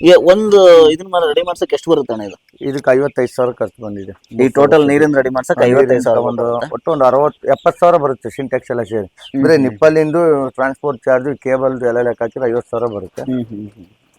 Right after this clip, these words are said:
Speaker 2: ಮತ್ತೆ ಸಿಂಟೆಕ್ಸ್ ಅದು ಇದು ಅನ್ಕೊಂಡ್ರೆ ಜಾಸ್ತಿ ಆಗುತ್ತೆ.
Speaker 1: ಹ್ಮ್, ಹ್ಮ್, ಹ್ಮ್, ಹ್ಮ್. ಈ ತರ ಅವ್ನು
Speaker 2: ಎಕ್ಸ್ಟ್ರಾ
Speaker 1: just
Speaker 2: ಖರ್ಚು ಒಂದ್ ಲಕ್ಷ
Speaker 1: ಕುಡಿತಿರ್ತಾವ?
Speaker 2: ರೂಪಾಯಿ ಬರುತ್ತೆ ಸರ್. ಶೆಡ್ ಬಿಟ್ಟು
Speaker 1: ಹಾ, ಹಾ,
Speaker 2: ಈ
Speaker 1: ಹಾ.
Speaker 2: ಫುಡ್ಡಿಂಗ್ ಬಾಕ್ಸ್, ಈ ಮರಿ ಬಾಕ್ಸ್,
Speaker 1: ಹಾ.
Speaker 2: ಆ, ನಿಪ್ಪಲ್
Speaker 1: ಈ ಬಾಕ್ಸ್ ಎಲ್ಲ
Speaker 2: ಸಿಸ್ಟಮ್.
Speaker 1: ಎಷ್ಟು ರೇಟ್ ಬರುತ್ತೆ ಇದು?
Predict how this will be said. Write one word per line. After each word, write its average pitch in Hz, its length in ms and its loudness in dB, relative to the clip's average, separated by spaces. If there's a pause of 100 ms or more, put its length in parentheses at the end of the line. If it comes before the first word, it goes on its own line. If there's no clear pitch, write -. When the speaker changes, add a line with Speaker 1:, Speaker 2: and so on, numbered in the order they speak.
(880)
Speaker 2:
ಮತ್ತೆ 117 160 -12
ಸಿಂಟೆಕ್ಸ್ 135 440 -4
ಅದು 127 220 2
ಇದು 127 200 -2
ಅನ್ಕೊಂಡ್ರೆ 135 460 -6
ಜಾಸ್ತಿ 113 320 -4
ಆಗುತ್ತೆ. 101 340 -4 (120)
Speaker 1:
ಹ್ಮ್, 123 140 -4
ಹ್ಮ್, 107 260 -12
ಹ್ಮ್, 101 220 -20
ಹ್ಮ್. 98 260 -20 (680)
ಈ - 80 -10
ತರ 143 140 0
ಅವ್ನು 135 520 2
Speaker 2:
ಎಕ್ಸ್ಟ್ರಾ 156 240 0
Speaker 1:
just 208 120 0
Speaker 2:
ಖರ್ಚು 196 240 2
ಒಂದ್ 190 80 2
ಲಕ್ಷ 170 80 -2
Speaker 1:
ಕುಡಿತಿರ್ತಾವ? 151 300 2
Speaker 2:
ರೂಪಾಯಿ 175 200 0
ಬರುತ್ತೆ 147 360 -2
ಸರ್. 127 200 -2
ಶೆಡ್ 147 280 -4
ಬಿಟ್ಟು 127 380 -4
Speaker 1:
ಹಾ, 135 300 -6
ಹಾ, 127 140 -6
Speaker 2:
ಈ 123 40 0
Speaker 1:
ಹಾ. 113 60 -4
Speaker 2:
ಫುಡ್ಡಿಂಗ್ 156 360 -4
ಬಾಕ್ಸ್, 143 460 2 (120)
ಈ 127 40 -6
ಮರಿ 131 300 0
ಬಾಕ್ಸ್, 139 340 0
Speaker 1:
ಹಾ. 120 600 -2
Speaker 2:
ಆ, 123 40 2
ನಿಪ್ಪಲ್ 127 320 0
Speaker 1:
ಈ 170 40 4
ಬಾಕ್ಸ್ 175 280 4
ಎಲ್ಲ 170 100 4
Speaker 2:
ಸಿಸ್ಟಮ್. 139 200 0
Speaker 1:
ಎಷ್ಟು 131 140 2
ರೇಟ್ 127 240 0
ಬರುತ್ತೆ 120 280 -4
ಇದು? 147 180 -4